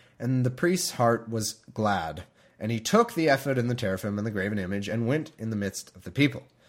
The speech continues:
Wow, that's, uh, that's quite a loyal priest you've got there. So a guy takes him in. Micah takes this priest in and offers to, you know, pay him a nice living wage and take care of him, all that. And, and the first group of people that,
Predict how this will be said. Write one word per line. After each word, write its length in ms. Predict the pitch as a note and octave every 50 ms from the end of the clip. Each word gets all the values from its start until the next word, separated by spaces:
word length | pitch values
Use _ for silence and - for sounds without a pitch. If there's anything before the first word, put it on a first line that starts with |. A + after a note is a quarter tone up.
| _ _ _ _ _ _ _ _ _
Wow, 240 | D#3 F3+ G#3 B2 G#2+
that's, 260 | B2+ D3+ - - -
uh, 280 | C#3+ C3+ B2+ B2 B2
that's 140 | B2 B2 -
quite 220 | - - F#3 F#3+ D#3+
a 100 | C#3 C3
loyal 400 | B2+ B2 B2 C#3+ D#3 D#3+ D3+ B2
priest 440 | B2+ - C#3+ C#3 A#2+ F#2+ - -
you've 160 | G2 F#2+ F2+ -
got 240 | G2 F2+ E2+ -
there. 180 | - F2 D#2+ E2
So 480 | - - A2+ G#2+ G#2+ G#2 G#2+ G2+ - - _ _
a 80 | - A2+
guy 240 | A#2 C#3+ D3 D#3+ F3
takes 320 | E3+ - F3 E3+ E3 -
him 100 | D3 A#2+
in. 100 | A2+ A2+ A#2
Micah 280 | A#2+ C3 D3 - -
takes 300 | D#3 - D#3 D3+ D3 -
this 160 | - B2+ A#2+
priest 360 | - - D3 C#3 C3 B2+ - -
in 220 | G2 F#2+ G2 G#2
and 140 | G#2 F#2 F#2+
offers 320 | G2 G#2 - - G#2+ -
to, 100 | - G2+ - - - - _ - -
you 100 | B2 G2+
know, 60 | F#2
pay 200 | - - A2+ G#2+
him 120 | G#2+ G#2+
a 60 | G2+
nice 280 | F#2+ G2 G2+ G#2 - -
living 280 | G#2+ G#2 G#2 A#2+ A2 G2
wage 420 | F#2+ F#2 F#2 G2 G2 G2+ G#2+ G2+
and 260 | F#2 F2+ F2+ F2 F2+
take 180 | - G2+ G2 -
care 200 | - F#2+ F#2 F#2+
of 60 | F#2
him, 80 | F#2 F2+
all 140 | F2+ F2+
that. 260 | F2+ F2+ F2+ G2 F#2 -
And, 160 | F2+ E2+ F2 - _ _ - - _ _ _ _ _ -
and 240 | G#2 G#2+ A2 A2 A2+
the 60 | A2
first 580 | - - - F3+ G3 G3 G3 - - - - -
group 320 | - C#3 D#3 D#3+ D#3 -
of 120 | D3+ -
people 420 | - - D3 C#3 C#3 - C3+ C#3+ D3+
that, 340 | C#3 A#2+ A2 G#2 - -